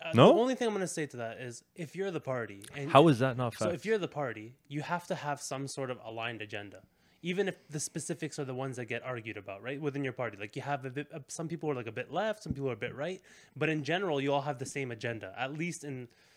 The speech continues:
Speaker 2: Within the same party
Speaker 1: within
Speaker 2: you're
Speaker 1: the
Speaker 2: talking.
Speaker 1: same party,
Speaker 2: Yeah,
Speaker 1: like,
Speaker 2: yeah.
Speaker 1: uh, some vague agenda is what you have, right? So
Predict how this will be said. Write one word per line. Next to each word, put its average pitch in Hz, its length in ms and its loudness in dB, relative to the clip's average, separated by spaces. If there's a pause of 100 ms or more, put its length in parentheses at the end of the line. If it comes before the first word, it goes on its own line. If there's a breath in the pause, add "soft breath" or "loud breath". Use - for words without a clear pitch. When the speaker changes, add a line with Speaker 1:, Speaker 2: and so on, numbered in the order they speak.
(240 loud breath)
Speaker 2:
Within 151 320 10
the 139 80 10
same 151 180 8
party 147 280 10
Speaker 1:
within - 20 10
Speaker 2:
you're 95 80 10
Speaker 1:
the - 100 8
Speaker 2:
talking. 185 160 8
Speaker 1:
same 175 100 2
party, 156 200 4
Speaker 2:
Yeah, 117 140 10
Speaker 1:
like, 90 120 -2
Speaker 2:
yeah. 170 60 -4
Speaker 1:
uh, - 40 -6 (440)
some 220 260 -2
vague 151 340 0
agenda 123 380 -4
is 101 100 -8
what 117 120 -6
you 104 80 -8
have, 101 260 -8
right? 120 240 -8 (480 soft breath)
So - 280 0